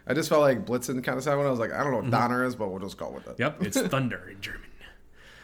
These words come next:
Speaker 2: All right, question ten.
Speaker 1: No, thunder sounds way cooler than Donner.
Speaker 2: Oh, I agree. <laughs> It probably sounds really cool in the German
Speaker 1: No,
Speaker 2: language. I
Speaker 1: probably
Speaker 2: don't
Speaker 1: doesn't.
Speaker 2: know. Uh, question ten.
Speaker 1: <laughs>
Speaker 2: You never know.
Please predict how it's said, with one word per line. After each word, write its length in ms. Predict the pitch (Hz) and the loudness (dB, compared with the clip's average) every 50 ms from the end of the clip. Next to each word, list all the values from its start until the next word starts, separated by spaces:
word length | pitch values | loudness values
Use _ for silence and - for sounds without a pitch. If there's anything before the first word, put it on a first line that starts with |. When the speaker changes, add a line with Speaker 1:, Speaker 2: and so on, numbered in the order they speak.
| - - - | -8 2 6
Speaker 2:
All 80 | 208 | 8
right, 160 | 185 131 117 | 8 8 6
question 420 | - - 196 214 202 - - 208 185 | 4 6 6 6 6 6 6 6 6
ten. 380 | - - - 139 127 107 87 85 - - | 6 4 2 0 0 0 -2 -6 -12 -12
Speaker 1:
No, 80 | 113 120 | -12 -12
thunder 340 | - - - 139 135 135 139 | -12 -6 -4 -2 -2 -2 -2
sounds 320 | - - 127 113 113 104 98 | -4 -4 -2 -2 -4 -6 -8
way 260 | 95 76 95 98 82 | -8 -8 -6 -6 -8
cooler 300 | - - - 82 60 73 | -8 -10 -12 -12 -12 -12
than 180 | 73 69 78 - - _ | -12 -12 -14 -14 -14 _
Donner. 340 | - - - - - - 123 - _ _ | -14 -14 -14 -14 -16 -16 -18 -18 _ _
Speaker 2:
Oh, 60 | 123 110 | -6 -4
I 100 | 92 95 | -4 -4
agree. 180 | 95 - - - - - | -6 -8 -12 -16 -10 -8
<laughs> 340 | 190 - - 202 - - - | -8 -8 -8 -10 -12 -10 -8
It 140 | - 131 104 | -8 -4 -2
probably 180 | 143 117 104 | 0 0 0
sounds 200 | - - 113 110 110 | 0 -2 -2 -2 -2
really 120 | 107 107 | -2 -2
cool 220 | - 123 113 104 | -2 -2 0 0
in 120 | 98 92 92 | -2 -2 -4
the 100 | 90 90 | -4 -6
German 580 | 87 85 - 107 101 95 90 110 110 98 85 82 - | -8 -8 -6 -6 -4 -4 -4 -4 -4 -4 -6 -8 -4
Speaker 1:
No, 140 | 131 131 123 117 | -2 0 0 0
Speaker 2:
language. 240 | 117 - - 117 117 | -2 -4 -4 -4 -2
I 60 | 113 | -2
Speaker 1:
probably 160 | 107 107 82 | -4 -4 -4
Speaker 2:
don't 140 | 87 101 107 - - - - - 110 107 95 - | -6 -8 -8 -10 -14 -20 -16 -12 -12 -12 -4 0
Speaker 1:
doesn't. 20 | |
Speaker 2:
know. 60 | 131 | 4
Uh, 220 | 131 117 107 107 117 - | 6 6 6 6 6 10
question 360 | - 311 254 196 - - - - | 12 12 12 12 12 12 12 12
ten. 460 | 311 - - - 294 - 220 - - - | 12 12 12 10 6 4 4 0 -4 -8
Speaker 1:
<laughs> 80 | - - | -2 2
Speaker 2:
You 60 | 226 | 4
never 140 | 214 131 104 | 4 4 2
know. 140 | - 117 | -2 -8